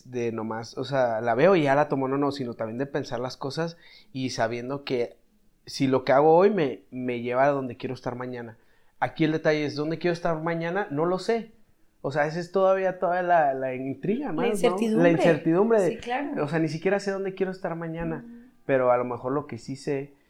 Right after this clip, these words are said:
Speaker 1: es que yo quiero seguir estando soltera, es que yo quiero seguir viviendo donde vivo,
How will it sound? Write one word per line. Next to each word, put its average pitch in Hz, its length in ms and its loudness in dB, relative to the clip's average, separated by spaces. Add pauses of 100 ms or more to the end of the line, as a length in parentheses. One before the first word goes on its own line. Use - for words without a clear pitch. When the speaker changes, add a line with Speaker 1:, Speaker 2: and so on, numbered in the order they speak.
(160)
Speaker 1:
es 110 160 -12
que 123 160 -6
yo 120 220 -6
quiero 123 280 -4
seguir 113 440 -8
estando 117 400 -8
soltera, 175 600 -2 (200)
es 117 160 -10
que 127 140 -6
yo 123 180 -6
quiero 120 360 -2
seguir 120 520 -6
viviendo 123 500 -6
donde 110 220 -6
vivo, 143 460 -4